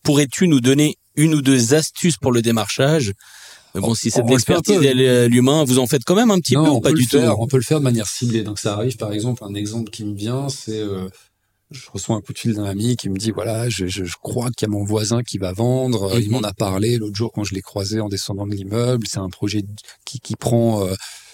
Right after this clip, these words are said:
Speaker 2: qui prend forme
Speaker 1: D'accord.
Speaker 2: gentiment. Peut-être appelle-le. » Donc là, oui, on va se débrouiller pour entrer en contact avec le propriétaire, puis
Speaker 1: Mhm.
Speaker 2: lui proposer un échange, euh, un conseil. Et puis des fois, ça donne effectivement du travail. Maintenant, du pur démarchage,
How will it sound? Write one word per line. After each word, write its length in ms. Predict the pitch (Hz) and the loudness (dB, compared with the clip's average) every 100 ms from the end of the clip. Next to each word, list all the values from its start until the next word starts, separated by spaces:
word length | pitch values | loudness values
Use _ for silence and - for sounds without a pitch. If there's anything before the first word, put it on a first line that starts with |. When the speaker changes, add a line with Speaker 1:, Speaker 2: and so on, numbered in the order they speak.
| _ | _
Speaker 2:
qui 160 | - 131 | -8 -4
prend 180 | 120 117 | 0 2
forme 200 | 127 120 | 2 2
Speaker 1:
D'accord. 80 | |
Speaker 2:
gentiment. 420 | 110 104 - 120 135 | 0 0 2 2 2
Peut-être 400 | 107 101 117 - | -2 0 -2 0
appelle-le. » 440 | 110 135 131 123 | 0 2 2 0
Donc 180 | 104 92 | 0 -2
là, 100 | 120 | -2
oui, 160 | 107 131 | 2 0
on 60 | |
va 120 | 110 101 | 0 -2
se 60 | |
débrouiller 420 | 107 104 104 113 | -2 -2 0 0
pour 180 | 107 98 | -2 -6
entrer 200 | 95 - | -6 -6
en 80 | 98 | -8
contact 400 | - 98 110 - | -8 -8 -8 -8
avec 140 | 95 | -10
le 80 | - | -10
propriétaire, 640 | - 87 - 98 85 110 107 | -12 -14 -10 -10 -6 -8 -6
puis 140 | 117 | -8
Speaker 1:
Mhm. 60 | 104 | -8
Speaker 2:
lui 120 | 87 _ _ _ | -10 _ _ _
proposer 500 | - 95 104 104 107 | -14 -10 -6 -4 -4
un 120 | 107 | -4
échange, 640 | 101 98 113 110 120 107 95 | -4 -2 0 0 0 0 -2
euh, 260 | 95 92 92 | -4 -4 -6
un 80 | 95 | -6
conseil. 540 | - 92 107 110 107 | -4 -4 0 2 0
Et 40 | |
puis 140 | 98 98 | -2 -8
des 100 | 98 | -8
fois, 180 | - 107 | -6 -6
ça 160 | - | -4
donne 200 | 95 95 | -6 -6
effectivement 400 | 95 - - 101 | -8 -12 -10 -8
du 80 | 101 | -6
travail. 260 | - 101 95 | -6 -4 -2
Maintenant, 160 | 117 | -2
du 80 | 110 | -4
pur 160 | - 135 | -2 0
démarchage, 600 | 131 123 - 127 117 | 0 -2 0 0 0